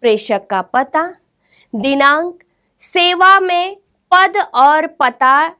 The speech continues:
और विषय के लिए दो अंक, विषय व्याख्या explanation of subject matter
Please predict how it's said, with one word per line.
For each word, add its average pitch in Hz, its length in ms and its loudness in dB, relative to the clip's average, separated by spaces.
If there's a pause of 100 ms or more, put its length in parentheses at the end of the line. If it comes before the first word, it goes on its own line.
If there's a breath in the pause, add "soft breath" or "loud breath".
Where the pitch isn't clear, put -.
(120)
और 240 240 2
विषय 262 440 -2
के 254 220 -4
लिए 202 260 -2
दो 185 200 -2 (120)
अंक, 285 380 0 (1000)
विषय 330 420 0
व्याख्या 339 500 0 (100)
explanation 381 840 -2
of 359 180 2
subject 311 540 -2
matter 269 360 -4